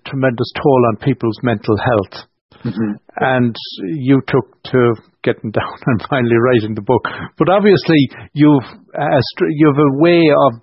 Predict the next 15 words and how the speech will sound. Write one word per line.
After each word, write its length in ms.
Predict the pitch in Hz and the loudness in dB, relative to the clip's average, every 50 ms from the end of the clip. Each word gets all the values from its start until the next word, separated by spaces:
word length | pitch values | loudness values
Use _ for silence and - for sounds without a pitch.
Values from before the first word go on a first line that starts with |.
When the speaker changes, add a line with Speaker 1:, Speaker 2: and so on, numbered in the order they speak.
| - _ - | -18 _ -8
Speaker 1:
coping 440 | - - 170 165 151 - 135 123 117 | -2 2 2 2 2 0 -4 -4 -2
on 140 | 120 123 117 | -2 -4 -4
a 60 | 113 | -4
daily 340 | 110 - 139 139 131 127 117 107 | -2 0 2 2 2 0 0 0
basis 440 | - 127 127 120 - - 123 113 - - - - - - - - _ _ _ | 0 0 0 0 -2 -4 -6 -6 -6 -10 -16 -20 -20 -20 -20 -20 _ _ _
that 180 | - 131 117 - - - - - - 147 151 - | -2 -2 -2 -2 -6 -12 -16 -16 -14 -14 -12 -8
carries 360 | - - 151 147 131 131 123 - - | -4 -2 0 0 2 0 0 -2 -4
you 80 | 131 117 - - - | -4 -4 -4 -8 -2
through, 320 | - 156 147 135 120 110 - - - - - - - - | 2 2 4 4 4 2 -2 -6 -16 -20 -20 -20 -8 -4
and 200 | 127 123 120 113 | -2 -2 -2 0
that 200 | 131 123 120 - _ _ _ _ _ _ _ _ _ _ _ | 0 -2 -2 -4 _ _ _ _ _ _ _ _ _ _ _
the 180 | - 135 131 127 | 2 4 4 4
marathon 540 | 120 123 139 147 147 147 135 - - 135 127 | 4 2 2 2 2 0 0 -2 -4 -4 -2
running, 400 | 127 135 135 131 127 127 123 117 | 0 0 0 0 0 -2 -4 -4
the 140 | 110 117 107 | -6 -6 -6